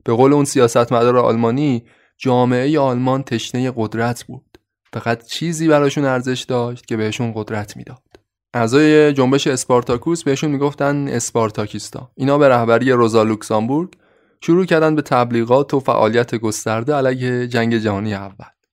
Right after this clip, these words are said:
روزا به کارگرا و سربازای آلمانی فراخوان می‌داد که اعتصاب کنند. البته روزا بیشتر یه شخصیت علمی بود، یه رهبر الهام بخش بود، نه یه لیدر خیابونی. کارش بیشتر صحبت بود و سخنرانی و بیانیه.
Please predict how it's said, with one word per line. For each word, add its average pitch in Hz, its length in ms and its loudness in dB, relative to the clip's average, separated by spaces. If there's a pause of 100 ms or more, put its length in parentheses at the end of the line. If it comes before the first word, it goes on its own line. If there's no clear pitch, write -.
(220)
روزا 117 320 4
به 127 100 4
کارگرا 113 640 2
و 131 120 -2
سربازای 110 520 0
آلمانی 113 440 0
فراخوان 120 540 -2
می‌داد 151 280 -2
که 151 120 -6
اعتصاب 131 600 -4
کنند. - 400 -14 (420)
البته 135 320 0
روزا 156 300 4
بیشتر 165 380 -2
یه 165 120 0
شخصیت 147 760 -4
علمی 123 380 2
بود، 101 300 -10 (100)
یه 135 140 0
رهبر 120 560 2
الهام 113 480 -2
بخش 131 340 -4
بود، 120 300 -14 (200)
نه 143 120 0
یه 151 80 2
لیدر 107 360 2
خیابونی. 104 680 -8 (320)
کارش 139 300 2
بیشتر 143 340 -4
صحبت 127 540 -2
بود 131 200 -2
و 127 140 2
سخنرانی 110 640 -2
و 123 40 0
بیانیه. 104 640 -4